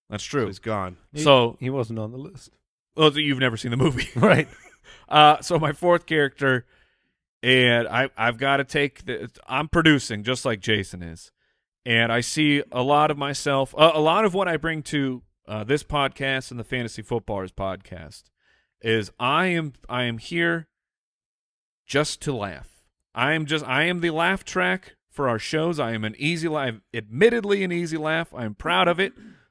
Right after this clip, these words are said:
Speaker 1: I don't care. I like to laugh. It's very,
Speaker 3: You're an
Speaker 1: very
Speaker 3: easy
Speaker 2: I love
Speaker 3: laugh.
Speaker 2: your laugh.
Speaker 1: I,
Speaker 3: Yeah.
Speaker 1: it, it's very fun. And what we know, or, like, I mean, I know this too. When people laugh, you just start laughing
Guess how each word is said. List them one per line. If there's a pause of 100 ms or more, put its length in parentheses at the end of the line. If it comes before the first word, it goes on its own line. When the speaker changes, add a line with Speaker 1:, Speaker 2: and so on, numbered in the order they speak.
Speaker 1:
I
don't
care.
I
like
to
laugh.
It's
very,
Speaker 3:
You're
an
Speaker 1:
very
Speaker 3:
easy
Speaker 2:
I
love (120)
Speaker 3:
laugh.
Speaker 2:
your
laugh.
Speaker 1:
I,
Speaker 3:
Yeah.
Speaker 1:
it,
it's
very
fun. (340)
And
what
we
know, (480)
or,
like,
I
mean,
I
know
this
too. (520)
When
people
laugh, (480)
you
just
start
laughing